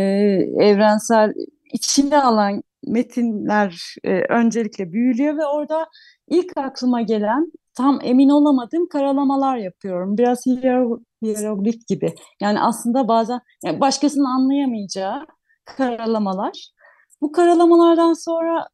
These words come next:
yavaş yavaş eğer okumam gereken bir karakterse tabii yazarı, e, karakterler bu konuda, e, kitaplar okunuyor, araştırılıyor. Bu, bu kısmı biraz daha sonraya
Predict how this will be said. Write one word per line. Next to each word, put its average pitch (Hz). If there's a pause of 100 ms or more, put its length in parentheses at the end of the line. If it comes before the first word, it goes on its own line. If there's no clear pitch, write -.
(440)
yavaş 247
yavaş 277
eğer 254
okumam 254
gereken 277
bir 269
karakterse 254
tabii 247
yazarı, 233 (840)
e, 208
karakterler 233
bu 208
konuda, 247
e, - (400)
kitaplar 214
okunuyor, 208 (480)
araştırılıyor. 208 (280)
Bu, 349
bu 427
kısmı 370
biraz 302
daha 339
sonraya 311